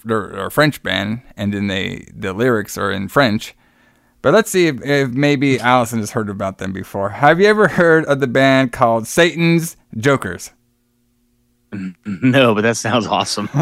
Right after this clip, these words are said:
Speaker 1: Yes. So these guys are, are a French band. They actually released their album. Well, I'm probably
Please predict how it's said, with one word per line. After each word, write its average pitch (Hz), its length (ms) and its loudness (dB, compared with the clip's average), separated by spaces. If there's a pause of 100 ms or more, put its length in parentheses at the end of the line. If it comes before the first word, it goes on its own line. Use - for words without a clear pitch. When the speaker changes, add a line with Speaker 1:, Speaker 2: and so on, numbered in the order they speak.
(160)
Speaker 1:
Yes. 113 240 -4 (1040)
So 135 100 0
these 202 220 2
guys 196 400 6
are, 156 380 8
are 131 180 6
a 120 40 0
French 151 340 0
band. 123 260 2
They 160 80 4
actually 175 280 2
released 143 440 0
their 131 180 2
album. 123 640 2
Well, 113 140 -2 (880)
I'm 98 60 -6
probably 127 160 2